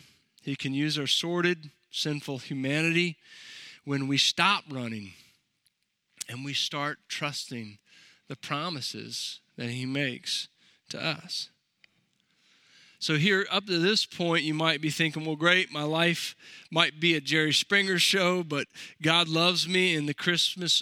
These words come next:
story tells me he has done something powerful for me." And that is a truth. But if you truly believe Jesus is God and that he came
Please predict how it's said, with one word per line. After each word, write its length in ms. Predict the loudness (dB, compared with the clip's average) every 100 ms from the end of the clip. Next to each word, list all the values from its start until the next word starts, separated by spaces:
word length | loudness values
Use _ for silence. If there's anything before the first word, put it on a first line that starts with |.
| 2
story 480 | 0 0 0 0 0
tells 380 | 2 2 2
me 120 | 0 0
he 180 | 2
has 160 | 2 0
done 260 | -2 -2 -2
something 420 | -4 -4 -8 -8
powerful 680 | -8 -6 -6 -8 -8 -10 -10 -18 -12
for 320 | 0 2 2
me." 220 | 0 -10 _ _ _ _ _ _ _ _ _ -10
And 140 | -4
that 100 | -2
is 140 | 0 0
a 40 |
truth. 600 | 0 2 0 -2 -10 -14 _ _ -20 -20 -20 -20 -20 -16 -4
But 100 | -2
if 120 | 0
you 120 | -2 -4 _ _ -2
truly 440 | 0 2 2 2
believe 680 | 2 2 4 6 6 4 0
Jesus 580 | 0 2 2 2 -2 -2
is 360 | 0 2 2 2
God 300 | 2 2 0
and 80 |
that 80 | 0
he 80 | -2
came 600 | 0 4 6 6 4